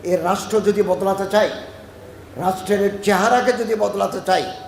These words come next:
এবং বেদাত মুক্ত সমাজ যদি প্রতিষ্ঠা করতে চাই,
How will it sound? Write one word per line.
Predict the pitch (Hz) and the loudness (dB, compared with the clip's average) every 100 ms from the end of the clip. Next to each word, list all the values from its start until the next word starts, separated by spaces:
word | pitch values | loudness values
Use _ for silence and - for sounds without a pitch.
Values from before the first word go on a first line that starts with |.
| - - - - - - - - | -18 -20 -20 -20 -20 -20 -16 -2
এবং | - 196 156 | 2 2 2
বেদাত | 196 208 226 202 | 0 2 2 0
মুক্ত | 220 - 220 - | -8 -2 -4 -2
সমাজ | 208 208 - | -2 -2 -2
যদি | 196 196 | -4 -4
প্রতিষ্ঠা | 175 185 214 233 | -4 -6 -6 -4
করতে | - 196 202 - | -4 -4 -6 0
চাই, | 180 | 0